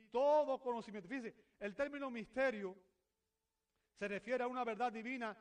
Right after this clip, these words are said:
que no había sido revelada en el Antiguo Testamento, a los santos del Antiguo Testamento, y que fue revelada en el Nuevo Testamento, ¿verdad? Es a eso lo que se refiere Pablo cuando habla de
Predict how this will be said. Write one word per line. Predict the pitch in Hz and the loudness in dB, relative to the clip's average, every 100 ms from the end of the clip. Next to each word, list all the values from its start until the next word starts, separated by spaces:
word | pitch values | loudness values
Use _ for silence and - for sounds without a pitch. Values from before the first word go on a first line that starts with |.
| - _ _ _ _ | -18 _ _ _ _
que | 202 | -2
no | 240 | 0
había | 247 233 | 0 -2
sido | 254 240 | -2 -2
revelada | 233 220 247 | -2 0 0
en | 240 | 0
el | 226 | -4
Antiguo | 202 247 233 | -6 -4 -4
Testamento, | 233 208 262 233 | -4 -6 -6 -6
a | 190 | -6
los | 180 | -4
santos | 240 247 240 | -4 -4 -4
del | 220 | -6
Antiguo | 190 233 | -6 -6
Testamento, | 214 214 208 220 190 196 - _ _ | -4 -4 -6 -6 -8 -12 -16 _ _
y | - 208 | -10 -4
que | 202 | -4
fue | 226 | -2
revelada | 240 240 220 226 240 214 | -2 0 2 2 2 -2
en | 208 208 | -6 -6
el | 190 | -6
Nuevo | 190 240 240 | -4 -2 -2
Testamento, | 226 - 220 285 233 143 - _ _ _ - | -2 -4 -2 -4 -4 -12 -16 _ _ _ -10
¿verdad? | 160 247 | -4 -4
Es | 208 | 0
a | 233 | -2
eso | 233 | -2
lo | 220 | -8
que | 196 | -8
se | 190 | -10
refiere | 196 220 | -6 -6
Pablo | 220 233 220 | -4 -4 -4
cuando | 185 208 | -4 -2
habla | 220 | -2
de | 220 | -4